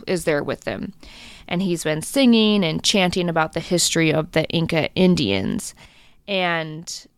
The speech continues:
Kusi has a lot of questions. He has questions about the Inca. He has questions about himself. And Chuto gives him pieces here and there, but he never gives him a full answer. He often answers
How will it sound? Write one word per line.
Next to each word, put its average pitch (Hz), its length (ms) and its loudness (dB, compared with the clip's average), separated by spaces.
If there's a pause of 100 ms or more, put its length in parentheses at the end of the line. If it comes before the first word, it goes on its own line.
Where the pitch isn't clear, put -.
(340)
Kusi 254 360 0
has 196 180 4
a 180 60 2
lot 160 200 2
of 156 80 -6
questions. 170 520 -4
He 156 60 -4
has 147 140 -4
questions 160 540 -8
about 147 580 -10 (680)
the - 180 -10
Inca. 226 500 4
He 190 80 2
has 156 140 2
questions 175 460 -4
about 165 320 -2
himself. 190 800 2
And 165 360 -4 (460)
Chuto 302 540 0
gives 233 240 6
him 196 260 6
pieces 202 460 4
here 190 240 6
and 170 180 4
there, 160 260 6
but 165 160 4
he 180 80 4
never 233 320 4
gives 262 280 2
him 226 280 6 (100)
a 175 120 4
full 202 400 4
answer. 170 420 0
He 175 140 0
often 180 400 2
answers 165 640 -4